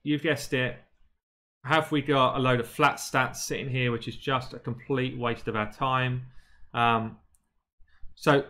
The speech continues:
I know Fighting Cows, if you haven't seen it, he's actually done a really good video saying, "Don't always bin your flat stats."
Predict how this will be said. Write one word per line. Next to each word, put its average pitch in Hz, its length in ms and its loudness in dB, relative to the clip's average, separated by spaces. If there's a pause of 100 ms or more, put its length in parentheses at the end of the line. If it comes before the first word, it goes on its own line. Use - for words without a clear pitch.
I 151 80 -2
know 165 120 4
Fighting 156 300 4
Cows, 139 360 4
if 135 100 -2
you 180 60 2
haven't 185 140 -2
seen 151 260 2
it, 120 40 -2
he's 113 120 0
actually 160 220 2
done 165 120 4
a 135 60 4
really 143 200 2
good 135 200 0
video 120 380 4
saying, 120 600 2 (720)
"Don't 160 200 6
always 139 440 4
bin 127 240 4
your 113 100 0
flat 113 220 0
stats." - 580 -10